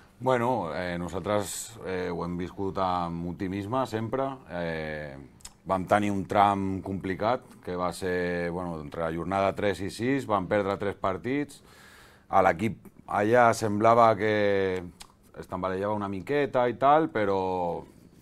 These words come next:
mai hem perdut la fe i, i ho vam dir, o sigui, hi havia equip, mm, de sobres per fer, per fer una bona temporada i per, bueno,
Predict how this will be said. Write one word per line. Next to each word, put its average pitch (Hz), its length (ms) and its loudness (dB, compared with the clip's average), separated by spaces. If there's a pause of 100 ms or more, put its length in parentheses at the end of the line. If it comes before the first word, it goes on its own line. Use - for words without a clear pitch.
(100)
mai 113 260 2
hem 117 100 -2
perdut 107 260 -2
la 95 180 2
fe 104 220 -4 (220)
i, 95 120 -2 (340)
i 90 40 -4
ho 90 140 -2
vam 98 180 4
dir, 98 240 0
o 78 60 -6
sigui, 85 400 -4 (600)
hi 82 100 0
havia 104 240 6
equip, 101 240 -2 (460)
mm, 87 420 -6
de 92 160 0
sobres 104 400 -2
per 82 240 -8
fer, 90 720 -6
per 85 140 -8
fer 98 160 -6
una 98 140 0
bona 92 260 -2
temporada 101 680 2
i 87 180 -2
per, 78 400 -4
bueno, 85 400 -6